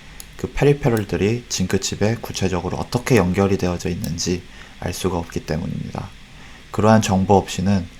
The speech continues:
우리가 에프피지에이 보드를 가지고 있다 해도 쓸 수가 없다고 할 수 있겠습니다.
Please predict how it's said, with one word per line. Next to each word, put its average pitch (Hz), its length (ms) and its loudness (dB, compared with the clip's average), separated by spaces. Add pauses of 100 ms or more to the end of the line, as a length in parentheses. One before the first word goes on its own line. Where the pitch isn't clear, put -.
(240)
우리가 90 220 0
에프피지에이 95 600 2
보드를 92 320 -2
가지고 90 380 -4
있다 85 240 -4
해도 104 360 -4 (420)
쓸 127 180 0
수가 107 320 0
없다고 87 400 -2
할 85 100 -2
수 - 140 -12
있겠습니다. - 640 -10